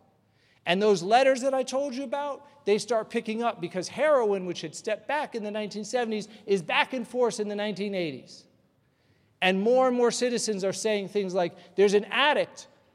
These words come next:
in front of my house. There's a junkie." I don't dis-, endorse this language, but that's the language that letters use. "There's a junkie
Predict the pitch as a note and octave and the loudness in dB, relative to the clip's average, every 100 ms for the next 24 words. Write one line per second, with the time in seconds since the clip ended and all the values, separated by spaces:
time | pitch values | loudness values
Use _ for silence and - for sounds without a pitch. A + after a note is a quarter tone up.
0 | _ _ _ _ - G3+ G3+ C4+ C#4 B3+ | _ _ _ _ -6 -6 2 2 4 0
1 | G#3+ A#3 A3+ F#3 G#3+ F#3+ F3 G3+ D#4 D#4 | -4 -2 -2 -2 -2 -2 0 6 6 6
2 | - C#3 C#3+ F#3+ A3+ A3+ F#3 G#3+ G#3+ - | -4 -2 0 2 2 -2 -4 -2 -2 -4
3 | G3+ F#3+ C4 C4 A3 - G3 F#3+ F#3+ D#3 | -4 2 2 2 -2 -2 -2 0 -4 -4
4 | E3 G#3+ G#3+ G#3 A3 G#3+ F3+ F3+ F3 - | 0 0 0 -2 -2 -2 -4 -8 -10 -18
5 | E3+ - F#3+ A#3 F#3 E3 D3+ E3+ G#3+ G#3+ | -16 -2 2 4 2 -2 -4 -2 -2 -2
6 | D#3+ D4+ F4 - G#3 | 2 2 2 -4 -6